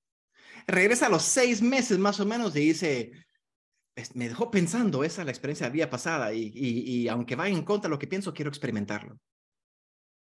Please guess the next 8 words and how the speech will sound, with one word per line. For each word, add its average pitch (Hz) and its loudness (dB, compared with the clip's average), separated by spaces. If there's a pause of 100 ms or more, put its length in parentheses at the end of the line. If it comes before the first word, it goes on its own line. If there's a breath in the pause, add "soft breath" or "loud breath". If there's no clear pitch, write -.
(160)
Y 110 -8
yo, 107 -2 (460)
"Véngase", 64 -10
le 57 -12
digo, - -16
"démosle". - -4 (420 loud breath)
Y, 110 0
eh, 104 -8